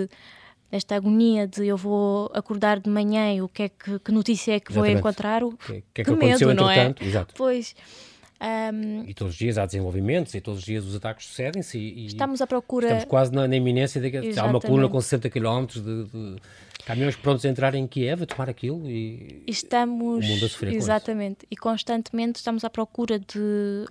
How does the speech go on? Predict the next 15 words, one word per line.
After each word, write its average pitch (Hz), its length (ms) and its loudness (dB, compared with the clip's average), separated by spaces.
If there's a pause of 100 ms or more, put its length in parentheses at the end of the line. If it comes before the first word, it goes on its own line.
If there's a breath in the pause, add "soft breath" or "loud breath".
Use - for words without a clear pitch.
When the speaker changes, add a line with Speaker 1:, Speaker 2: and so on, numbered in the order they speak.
Speaker 1:
eh, 208 280 -4
associações 214 680 -2
e 214 60 -2
organizações 208 720 -2
que - 100 -14
estão 202 300 -4
à 202 40 -4
procura 208 440 -6
de, 196 420 -4 (100)
de 202 180 -10
ajuda, 220 600 0 (760)
de, 202 720 0 (120)
eh, 190 240 -4
alimentos 202 880 0
e, 180 260 -6